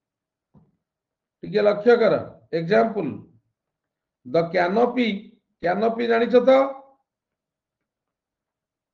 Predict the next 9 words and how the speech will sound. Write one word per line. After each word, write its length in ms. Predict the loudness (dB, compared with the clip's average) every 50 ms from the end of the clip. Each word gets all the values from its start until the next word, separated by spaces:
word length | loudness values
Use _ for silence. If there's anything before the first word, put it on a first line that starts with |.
| _ _ _ _ _ _ _ _ _ _ _ _
ଯୋଉଟା 180 | -6 -4 -2 0
କହନ୍ତି 240 | 0 0 2 4 6
ଅଲ୍ଟର, 480 | 6 6 4 2 4 4 6 6 4 2 -4 -8 -16 -20 _ _ _ _ _ _ _ _ _ -12
ମଣ୍ଡପ, 560 | -6 -6 -4 -4 0 2 2 2 2 0 0
ମଣ୍ଡପ। 600 | 0 0 -4 -4 -2 2 2 2 2 0 -2 -4 -4 -6 -10 -18 _ _ _ _ _ _ _ _ _ _ _ _ _ _ _ _ -6
ହାଜ 360 | -2 0 2 2 2 2 2 2 2
ବିନ୍ 320 | 2 2 2 2 0 -4 -6 -8 -12 -18 _ _ _ _ _ _ _ _ _ _ _ _ _ _ _ _ _ _ _ _ _ _ _ _ _ _ _ _ _ _ _ _ _ _ _ _ _
ଡ୍ୱାର୍ଫଡ 720 | -14 -4 -2 0 2 4 4 4 2 0 0 2 2 4 6
ବାଏ 320 | 6 6 8 8 8 6